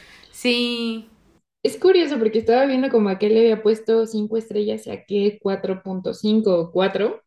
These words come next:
Speaker 1: Ajá.
Speaker 2: Pero, por ejemplo, de mis cinco estrellas, que supongo que fue como que, porque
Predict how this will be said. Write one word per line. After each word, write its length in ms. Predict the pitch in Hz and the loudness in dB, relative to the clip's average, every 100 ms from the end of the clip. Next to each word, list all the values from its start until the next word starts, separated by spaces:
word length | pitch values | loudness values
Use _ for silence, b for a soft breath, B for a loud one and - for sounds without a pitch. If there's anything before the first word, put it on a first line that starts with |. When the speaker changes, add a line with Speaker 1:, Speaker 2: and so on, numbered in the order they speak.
| _ _ _ - | _ _ _ -8
Speaker 1:
Ajá. 420 | 175 170 160 160 _ _ _ _ _ _ | -8 -6 -10 -12 _ _ _ _ _ _
Speaker 2:
Pero, 840 | 202 202 196 190 196 196 196 - _ | -2 0 0 -2 -2 -4 -6 -8 _
por 100 | 196 | -10
ejemplo, 520 | 190 196 190 196 196 | -8 -6 -4 -4 -4
de 200 | 208 202 | -6 -6
mis 580 | 202 202 202 202 208 - | -4 -4 -4 -4 -6 -8
cinco 260 | - 254 247 | -6 -4 -4
estrellas, 560 | 320 - 220 208 226 233 | -4 0 2 4 0 -2
que 100 | 196 | -12
supongo 300 | - 190 190 | -10 -8 -6
que 100 | 196 | -8
fue 160 | - 185 | -10 -8
como 240 | 190 190 | -8 -8
que, 240 | - - - | -10 -16 -16
porque 480 | 202 196 196 233 | -10 -8 -6 -8